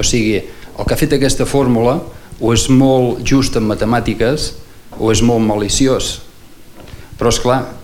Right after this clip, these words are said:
les empreses no podem esperar d'aquí trenta-cinc anys aviam què passarà amb el següent conveni i aviam si les clavegueres ens sortiran a un preu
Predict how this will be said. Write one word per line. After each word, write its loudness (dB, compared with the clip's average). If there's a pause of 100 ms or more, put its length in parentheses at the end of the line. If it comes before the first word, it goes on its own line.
(120)
les 0
empreses 0 (180)
no 2
podem 2
esperar -2 (420)
d'aquí -2
trenta-cinc 0
anys 0 (580)
aviam 2
què 2
passarà 0
amb 2
el -2
següent 0
conveni 0 (520)
i 0
aviam 2
si 0
les 0
clavegueres 2
ens 2
sortiran 0 (480)
a -2
un 0
preu 2